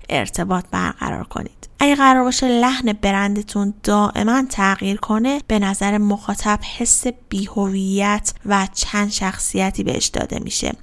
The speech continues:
و عملاً ارتباطی شکل نمیگیره. فراموش نکنید که مخاطبان شما همگی انسان هستند و قطعاً علاقه‌ای به برقراری ارتباط با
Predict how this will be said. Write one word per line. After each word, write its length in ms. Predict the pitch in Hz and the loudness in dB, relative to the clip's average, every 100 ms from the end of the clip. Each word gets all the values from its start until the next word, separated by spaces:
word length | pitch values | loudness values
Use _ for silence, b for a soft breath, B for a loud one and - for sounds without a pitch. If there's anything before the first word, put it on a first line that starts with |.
| - | 0
و 240 | 196 196 - | 2 2 0
عملاً 520 | 185 190 185 190 214 226 - | 0 2 2 2 2 0 -2
ارتباطی 840 | 196 - 190 202 208 220 202 202 | -2 -2 -2 0 0 0 -4 0
شکل 540 | - - 196 - 190 | 2 2 0 -2 -2
نمیگیره. 420 | 190 - - - - - - - | -2 -2 -6 -10 -12 -18 -20 0
فراموش 520 | 330 330 330 320 - | 4 4 4 0 2
نکنید 400 | 302 302 285 277 | 2 0 -2 0
که 100 | 277 | 0
مخاطبان 840 | 262 220 208 185 196 196 196 214 | 2 2 2 0 2 2 4 2
شما 380 | 233 226 214 208 | 2 2 2 0
همگی 640 | 214 - 208 208 214 262 254 | -2 -2 0 0 0 2 2
انسان 380 | 214 - 208 220 | 2 2 2 2
هستند 580 | 226 220 - 214 220 220 | 0 2 2 2 0 2
و 240 | 214 220 - | 2 0 4
قطعاً 680 | 202 202 - - - 254 262 - | 4 4 -2 -2 4 6 4 2
علاقه‌ای 540 | 185 190 190 208 208 | 0 2 0 0 0
به 100 | 208 | 0
برقراری 840 | 202 190 185 - 190 190 220 294 | -2 0 0 2 2 2 0 0
ارتباط 640 | - 240 226 226 220 220 | 2 2 2 0 2 0
با 100 | - | -2